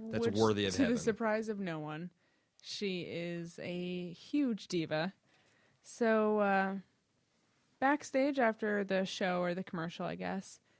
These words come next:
Speaker 2: the vice president of publicity comes to see her, um, and they want her to do a Halloween show, and she's got some big ideas.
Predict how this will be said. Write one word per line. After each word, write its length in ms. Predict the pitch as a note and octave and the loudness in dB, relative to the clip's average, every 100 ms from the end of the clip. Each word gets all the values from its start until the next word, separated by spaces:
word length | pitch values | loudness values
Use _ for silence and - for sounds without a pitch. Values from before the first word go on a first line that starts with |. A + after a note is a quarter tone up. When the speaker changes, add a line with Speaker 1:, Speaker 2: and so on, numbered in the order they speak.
| _ _ _ | _ _ _
Speaker 2:
the 200 | F#3 G3 | -2 0
vice 320 | F#3+ G3 G3+ - | 2 2 0 0
president 420 | G#3 G#3 G#3 F3+ | -2 0 0 -2
of 120 | F3 | -4
publicity 600 | - F3+ F#3 A#3 - G4+ G#4 | -8 -4 -2 -2 -6 -8 -10
comes 340 | - E4+ E4 - | -6 -4 -4 -6
to 200 | - D4 | -2 -2
see 240 | - C4 | 0 -2
her, 260 | A#3+ B3+ D4 - _ _ _ _ _ _ | 0 -2 -4 -10 _ _ _ _ _ _
um, 440 | G3+ G3+ G3 G3 G3 _ _ _ _ _ | -4 -2 -2 -4 -8 _ _ _ _ _
and 300 | - A3 A3+ | -4 0 0
they 160 | G#3 A#3 | 2 0
want 240 | A#3 A3 | 2 0
her 60 | A#3+ | 2
to 120 | A#3 | 0
do 180 | A3 A#3 | 2 2
a 60 | A3 | 2
Halloween 420 | A3 A3 A#3 C4+ | 2 2 2 -2
show, 260 | - E3+ | -2 -2
and 120 | E3 E3+ | -2 -4
she's 200 | F#3+ F#3 | -6 -4
got 160 | F3+ | -4
some 160 | - F3+ | -4 -2
big 180 | F#3+ F#3+ | 0 0
ideas. 720 | F3+ F3 F3 F3 G3 - | -2 -2 -4 -4 -6 -12